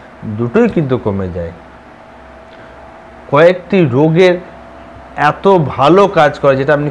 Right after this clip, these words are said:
কল্পনাও করতে পারবেন না, অথচ আমরা তুচ্ছ জ্ঞান করে আমের আঁটিকে ফেলে দিই। প্রথমে জেনে নেওয়া যাক আমের আঁটিতে কী কী পুষ্টিগুণ থাকে।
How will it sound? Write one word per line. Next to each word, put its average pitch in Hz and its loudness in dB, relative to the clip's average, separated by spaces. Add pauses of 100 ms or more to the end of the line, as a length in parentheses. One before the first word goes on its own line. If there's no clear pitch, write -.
কল্পনাও 143 0
করতে 139 -4
পারবেন 98 -6
না, 95 -10 (320)
অথচ 185 2
আমরা 190 2
তুচ্ছ 208 -4
জ্ঞান 175 2
করে 156 0 (320)
আমের 156 2
আঁটিকে 170 0
ফেলে 120 -4
দিই। 98 -8 (540)
প্রথমে 226 0
জেনে 190 2
নেওয়া 240 4
যাক 185 2 (340)
আমের 185 2
আঁটিতে 208 0
কী 208 -2
কী 220 -2
পুষ্টিগুণ 190 0
থাকে। 98 -6